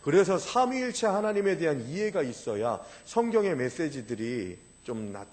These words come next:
고백될 수 있습니다. 그런데 사실 삼위일체는 제가 세례 문답하기 전에, 세례 교육할 때 항상 삼위일체에 대한 고백을 하게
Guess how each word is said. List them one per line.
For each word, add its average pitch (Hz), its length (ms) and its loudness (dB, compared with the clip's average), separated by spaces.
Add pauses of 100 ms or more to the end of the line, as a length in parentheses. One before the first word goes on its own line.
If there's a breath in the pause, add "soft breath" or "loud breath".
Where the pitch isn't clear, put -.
(440)
고백될 117 440 -2
수 - 140 -12
있습니다. 92 520 -12 (360 loud breath)
그런데 151 180 2
사실 196 340 0
삼위일체는 185 680 0
제가 139 260 0
세례 160 640 2
문답하기 127 640 -2
전에, 107 280 -2
세례 180 240 -4
교육할 120 560 -6
때 117 200 -4 (280 loud breath)
항상 175 300 -4
삼위일체에 226 680 -2
대한 131 220 0
고백을 131 460 2
하게 120 320 -2